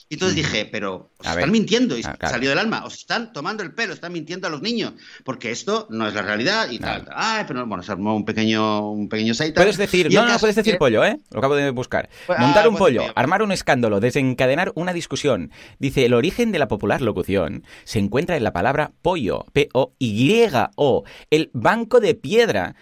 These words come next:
Speaker 2: que, arrimado a la pared, acostumbraba a colocarse junto a las puertas de las casas de los pueblos, derivado del latín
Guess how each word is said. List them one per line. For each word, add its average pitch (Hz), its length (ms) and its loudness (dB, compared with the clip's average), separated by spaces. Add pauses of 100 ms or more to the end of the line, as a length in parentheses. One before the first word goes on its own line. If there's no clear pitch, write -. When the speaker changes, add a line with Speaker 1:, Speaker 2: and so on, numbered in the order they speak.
Speaker 2:
que, - 180 0
arrimado 110 420 0
a - 20 0
la 139 100 0
pared, 135 300 0
acostumbraba 156 580 -4
a 170 40 -6
colocarse 113 420 -2
junto 101 240 -4
a - 20 2
las 80 260 -4
puertas 151 380 -2
de 107 100 -6
las 82 140 -6
casas 107 240 -8
de 113 60 -6
los 104 140 -4
pueblos, - 420 -4
derivado 92 500 0
del 85 140 -4
latín 160 340 -6